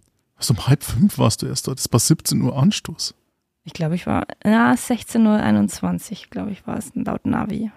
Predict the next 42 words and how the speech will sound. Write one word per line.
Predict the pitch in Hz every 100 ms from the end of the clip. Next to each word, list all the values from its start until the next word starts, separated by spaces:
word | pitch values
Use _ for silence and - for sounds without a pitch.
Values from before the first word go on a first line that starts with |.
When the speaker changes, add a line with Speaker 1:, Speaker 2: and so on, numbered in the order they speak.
| -
Speaker 1:
Weil, | 127 120 117 113
äh, | 135 117 110 107
also | 127
ich | 127 -
war | 120
vorher | 127 123 120
noch | 117
beim | - 120 117
anderen | 170 120
Spiel | - 120 139 170 -
und | 123 120 113 - - _ _ _ _ _ _ _
ich | 220 -
war | 127
ja | 117
um | 113
drei | 113 113
Viertel | 131 120 120
schon | 113
da, | 110 113
also. | 127 110 110 107 -
Speaker 2:
Ja, | 180 190
schau. | - 190 226 -
Aber | - 202 196
ich | 190 202
hab | 196
ja | 180
gewusst, | 190 208 190
wo |
ich | 180
mich | 170
hinstellen | 214 226 - 175 165
kann. | 170 170 _ _ _ _ _ _
Speaker 1:
Ja, | 120
ich | 113 131
hab |
irgendwo | 135 117 113
hinten | 151 117
im | 107
Wald | 170 -
parken | 117 - 113
müssen. | 113 120 _ _ - _
Speaker 2:
Tja. | -